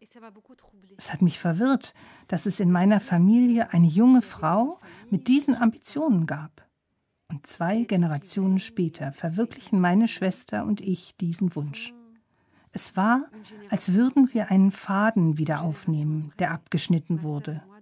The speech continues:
Das hat mich sehr aufgewühlt. So viele ermordete Menschen hätten Bücher schreiben, Bilder malen und Musik komponieren wollen.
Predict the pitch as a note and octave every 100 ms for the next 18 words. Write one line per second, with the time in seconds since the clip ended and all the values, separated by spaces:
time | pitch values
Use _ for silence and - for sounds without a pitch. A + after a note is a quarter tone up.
0 | G3 F3 G3 _ G3 _ G3 F#3 F#3 -
1 | - F#3 F#3 - F#3+ G3 G3 - - D3+
2 | D3 C#3 - A#3+ A3 _ _ - D4 -
3 | - A#3 B3+ - G#3+ G#3 G3+ F#3 F#3 G#3
4 | F#3+ G3+ F#3 F3+ F#3 - D#3+ C#3+ E3 F3+
5 | E3+ F#3+ - D#3 - D#3 D3+ D#3+ D3+ C#3+
6 | _ _ G#3 G3 F3 D#3 D#3 D3+ D3 C#3+
7 | A#3+ D#3 F3+ F3 A3+ A#3 - E3+ E3 E3
8 | D#3 D#3 D3+ D#3 D3 C#3+